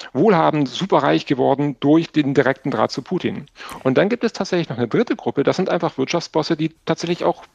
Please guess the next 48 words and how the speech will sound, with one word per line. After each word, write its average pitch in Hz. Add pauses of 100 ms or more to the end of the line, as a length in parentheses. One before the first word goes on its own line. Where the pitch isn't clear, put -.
(100)
äh, 143
wirtschaftlich 156
und, 151
äh, 139 (460)
äh, -
einfach 135
kompetent 175
waren 113
und 123
selber 156
ihre 131
Imperien 120
aufgebaut -
haben. 180 (580)
Und, 160
äh, 151 (200)
diese 202
drei 170
Gruppen, 170
die 151
treten 202
aber 151
nicht 160
vereint 156
so 147
als, 131
als, 131
als -
Lobby 127
oder 135
als 131
Gruppe 143
auf. -
Sowas 139
gibt -
es -
eigentlich -
in 113
Russland 107
nicht. 156 (340)
Und 139
es 135
gibt -
eben 160
auch 143
keine 156
Gruppe 175 (200)
von 156